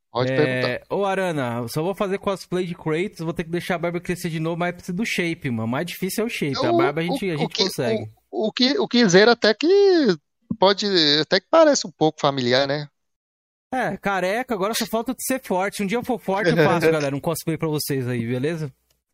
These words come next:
Speaker 1: <laughs>
Speaker 2: Ó,
Speaker 1: Co-, compra, compra aquelas coisas de mi-, aquele corpo de mentira. <laughs>
Speaker 2: Pode crer, pode crer. Ó,
Speaker 1: É.
Speaker 2: o, ô, Ziel, nessa época aqui do PlayStation três,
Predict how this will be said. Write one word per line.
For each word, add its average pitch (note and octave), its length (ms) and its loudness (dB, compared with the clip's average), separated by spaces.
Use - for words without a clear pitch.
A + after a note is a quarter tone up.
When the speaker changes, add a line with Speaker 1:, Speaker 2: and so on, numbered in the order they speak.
Speaker 1:
<laughs> D#3 320 0
Speaker 2:
Ó, C#3+ 280 4
Speaker 1:
Co-, - 60 -12
compra, F3+ 400 4
compra F#3 360 4
aquelas E3 840 4
coisas D3+ 200 -4
de D3+ 100 -10
mi-, E3 160 -8
aquele D3 200 -6
corpo D3+ 260 -4
de C#3+ 120 -4
mentira. C3+ 560 -6
<laughs> - 680 -8
Speaker 2:
Pode B2 220 -6
crer, A#2+ 280 -4
pode B2 240 -6
crer. B2 260 -4
Ó, A#2+ 160 -2
Speaker 1:
É. A2+ 220 -2
Speaker 2:
o, A2+ 1000 -4
ô, D#3 220 -4
Ziel, D3+ 260 -2
nessa F3+ 360 -2
época E3+ 260 -6
aqui D#3 160 -8
do D3 80 -6
PlayStation C#3 540 -6
três, C3+ 420 -4